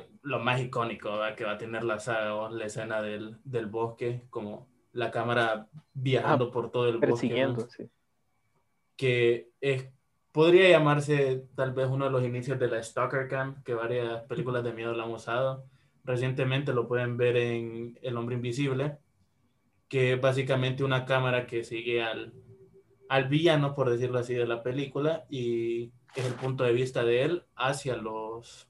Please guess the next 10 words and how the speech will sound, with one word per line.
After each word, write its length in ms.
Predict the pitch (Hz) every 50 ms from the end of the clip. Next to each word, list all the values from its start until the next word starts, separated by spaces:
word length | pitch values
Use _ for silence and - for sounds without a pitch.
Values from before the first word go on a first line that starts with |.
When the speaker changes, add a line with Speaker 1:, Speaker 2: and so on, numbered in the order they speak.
| _ _ _
Speaker 1:
protagonistas 640 | - 123 117 113 110 110 107 107 113 117 - - 117
de 60 | - -
la 120 | 104 -
película. 560 | - 95 98 90 - - 78 - 50 60 - _ _ _ _ _ _ _ _ -
Entonces 240 | 127 117 123 120
Speaker 2:
Sí. 60 | 120 107
Speaker 1:
te 60 | 123
hace 140 | 120 123 123
sentir 420 | 120 120 117 - 123 123 117 117 - - 113
acosado. 680 | 120 - - 117 107 - - 110 92 85 87 - -